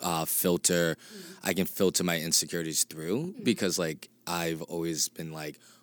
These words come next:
Speaker 1: working on trying to, like, I've, I, like, look at comics who can just, like,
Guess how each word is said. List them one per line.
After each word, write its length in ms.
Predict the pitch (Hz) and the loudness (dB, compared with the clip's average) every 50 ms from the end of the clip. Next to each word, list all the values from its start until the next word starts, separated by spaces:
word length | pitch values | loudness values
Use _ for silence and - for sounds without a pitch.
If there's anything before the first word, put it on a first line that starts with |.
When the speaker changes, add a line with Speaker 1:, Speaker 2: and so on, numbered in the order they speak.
| _ _ - | _ _ -12
Speaker 1:
working 380 | 90 87 87 85 - - 87 85 | -8 -6 -6 -6 -6 -6 -8 -6
on 120 | 82 80 | -6 -4
trying 400 | - - - 82 80 78 78 78 - - | -4 -6 -6 -6 -8 -8 -6 -4 -4 -4
to, 120 | - 76 76 | -4 -4 -6
like, 340 | 76 76 76 76 73 - - - - - - - - - - - _ _ _ _ _ _ _ _ _ _ _ _ _ _ _ _ _ _ _ _ _ _ _ - | -6 -6 -6 -6 -8 -10 -16 -20 -20 -20 -20 -20 -20 -20 -20 -20 _ _ _ _ _ _ _ _ _ _ _ _ _ _ _ _ _ _ _ _ _ _ _ 2
I've, 180 | 107 110 107 107 - | 2 2 2 0 0
I, 280 | - 110 113 110 113 110 98 | 2 2 4 6 4 4 4
like, 220 | 113 113 107 90 | 4 4 4 2
look 320 | 110 101 101 107 104 - 117 | 2 2 4 4 4 4 2
at 400 | 107 101 95 90 82 - _ _ | 2 2 2 0 -2 -6 _ _
comics 500 | - - 92 87 85 85 85 80 - - | -8 -4 -2 -2 0 -2 0 0 0 0
who 140 | - 87 | 0 -4
can 220 | 76 - - 85 82 | -6 -4 -4 -4 -2
just, 300 | 76 82 80 - - - | -2 0 0 0 0 0
like, 240 | 82 78 82 78 | 0 -4 -4 -6